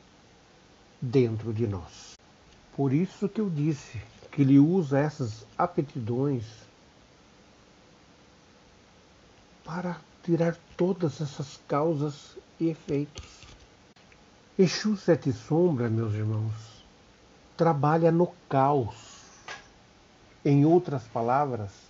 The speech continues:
usa-se da bagunça do que está errado para traçar caminhos evolutivos para o ser humano. Ele não só vem nos trabalhos, em terreiros,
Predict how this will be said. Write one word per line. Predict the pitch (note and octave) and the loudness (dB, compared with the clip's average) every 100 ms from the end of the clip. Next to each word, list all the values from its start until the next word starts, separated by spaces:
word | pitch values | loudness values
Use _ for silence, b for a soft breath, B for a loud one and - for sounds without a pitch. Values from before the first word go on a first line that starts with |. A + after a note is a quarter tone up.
| _ b b b - | _ b b b 2
usa-se | G3 G#3+ D3 D3 - C#3 | 4 6 4 2 2 0
da | A#2+ D3 | 4 6
bagunça | E3 F#3 F#3+ C3+ C3+ G#3 A3 - - B2 G#2+ - - | 6 6 4 4 2 4 2 -2 -8 -10 -10 -16 -8
do | C3 | -6
que | C3+ E3 | -4 -4
está | C#3+ - D#3 | -6 0 2
errado | D3 - C3 D3+ C#3 A#2 - - _ b b b b _ | 2 0 -4 -4 -6 -10 -16 -20 _ b b b b _
para | D3 D#3 | 2 2
traçar | - C#3+ - E3+ C3+ | 0 -2 -2 0 0
caminhos | - B2+ B2+ B2+ A#2+ A2 - - - | 2 2 2 0 -2 -6 -16 -20 2
evolutivos | F#3+ G#3+ E3 F3 E3+ - D3 B2+ C#3 C3+ - _ - - - - - | 6 6 4 -2 -4 -2 -2 -2 -6 -12 -20 _ -20 -20 -20 -20 -6
para | A#2+ A2+ | 0 2
o | A2 | 0
ser | - A2 | -2 -4
humano. | G2+ F2 D#2 - - - - - - b b b b b - D#3+ | -4 -8 -12 -18 -20 -20 -20 -20 -20 b b b b b -6 6
Ele | F3+ G3 E3 C3+ C3 - | 8 8 6 2 0 -4
não | G3 C3 D3+ G#3 | -2 4 4 4
só | F#3+ - G3+ | 0 0 0
vem | E3+ C3+ D3+ C#3+ | 0 2 4 4
nos | B2+ A2+ | 2 -2
trabalhos, | - B2 G#2+ G#2 G2 F2+ F2+ - - - | -4 -4 -2 -2 -4 -8 -16 -20 -20 -8
em | B2 A#2+ | -6 -4
terreiros, | A2+ A#2+ G#2 A2 G#2 F#2 | -2 -2 -2 -2 -4 -8